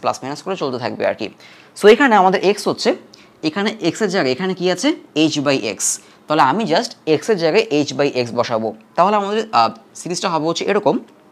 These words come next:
আহ, এখানে h হবে। তাহলে এখন হবে হচ্ছে এরকম যে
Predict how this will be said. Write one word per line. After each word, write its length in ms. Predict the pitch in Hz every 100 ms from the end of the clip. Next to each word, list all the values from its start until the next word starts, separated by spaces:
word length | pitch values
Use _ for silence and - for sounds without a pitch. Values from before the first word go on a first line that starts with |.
| _ _ _ _ - _ _ - - - _ -
আহ, 80 | 113 110
এখানে 200 | 156 160 - - 156 175
h 40 | 156
হবে। 160 | 113 185 - - - _ _ _ _ _ _ _ _ _ _ _ _ _ _ - - _ _ _ _ _ _ _ _ _ _ _ _ -
তাহলে 160 | 143 160
এখন 120 | 185
হবে 140 | 165 165
হচ্ছে 160 | 190 190 190
এরকম 260 | 214 - 240 - -
যে 100 | -